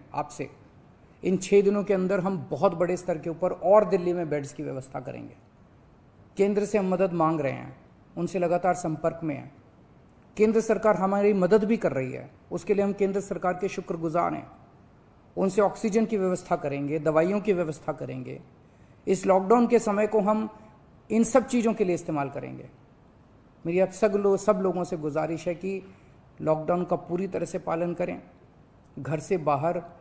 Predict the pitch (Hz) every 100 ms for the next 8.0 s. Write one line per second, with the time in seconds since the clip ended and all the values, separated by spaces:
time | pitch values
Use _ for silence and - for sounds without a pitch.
0 | - 165 - 156 151 156 139 160 180 175
1 | 180 - - - _ _ - - - _
2 | - _ _ - 170 202 226 226 196 190
3 | 190 190 190 185 165 190 175 165 160 151
4 | 143 139 - - - - - 156 160 160
5 | 175 165 165 160 156 156 156 139 127 131
6 | 123 - _ - - - _ - - -
7 | 156 160 165 180 220 240 196 165 135 131